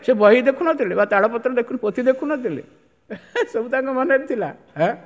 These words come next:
ନବମ ସ୍କନ୍ଧରେ ଯେବେ ଆସିବ, ତାଙ୍କ ପୁଅ ସିଏ, ତାଙ୍କ ପୁଅ ସିଏ, ତାଙ୍କ ପୁଅ ସିଏ, ଆମେ ଚିନ୍ତା କରିପାରିବା ନାହିଁ, କିନ୍ତୁ ସବୁ ସେ କହିଦେଲେ।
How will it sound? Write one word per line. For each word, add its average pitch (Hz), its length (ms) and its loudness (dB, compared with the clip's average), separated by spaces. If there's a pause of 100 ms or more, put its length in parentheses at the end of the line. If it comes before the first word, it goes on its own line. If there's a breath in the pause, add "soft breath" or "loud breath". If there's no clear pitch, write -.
(500 loud breath)
ନବମ 185 300 2
ସ୍କନ୍ଧରେ 208 340 0
ଯେବେ 208 120 6
ଆସିବ, 202 300 2
ତାଙ୍କ 220 260 0
ପୁଅ 208 240 0
ସିଏ, 226 260 4
ତାଙ୍କ 220 220 0
ପୁଅ 220 180 0
ସିଏ, 214 220 4
ତାଙ୍କ 214 220 0
ପୁଅ 226 160 2
ସିଏ, 226 160 0
ଆମେ 240 120 0
ଚିନ୍ତା 247 340 2
କରିପାରିବା 320 400 0
ନାହିଁ, 240 220 -4 (920)
କିନ୍ତୁ 196 240 -2
ସବୁ 262 260 0
ସେ 311 120 -10
କହିଦେଲେ। 311 480 0